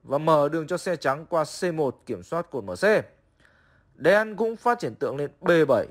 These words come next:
kiểm soát đường chéo lớn. Trắng lên hậu E hai, liên kết song xe. Đen phát triển mã D bảy, mở đường cho xe sang C tám, kiểm soát cột mở C. Trắng bình xe sang C một, kiểm soát cột mở C trước. Nhận thấy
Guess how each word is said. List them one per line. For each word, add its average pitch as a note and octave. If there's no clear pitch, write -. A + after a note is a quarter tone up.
kiểm G2
soát E3
đường A#2+
chéo A2
lớn. F3
Trắng C3+
lên F#3+
hậu F#3
E G#3
hai, G#3+
liên G#3+
kết A#3+
song A3+
xe. A#3
Đen G3+
phát G#3+
triển G#2
mã A#2
D F#3
bảy, G#2
mở A2+
đường C3+
cho D3
xe D#3
sang D3
C E3
tám, C3
kiểm F2+
soát D#3
cột A#2
mở F2+
C. F3
Trắng E3
bình G#3
xe G3
sang F#3
C F#3
một, D3
kiểm G#2
soát E3+
cột B2
mở G2
C C#3+
trước. A3
Nhận F#3
thấy G3+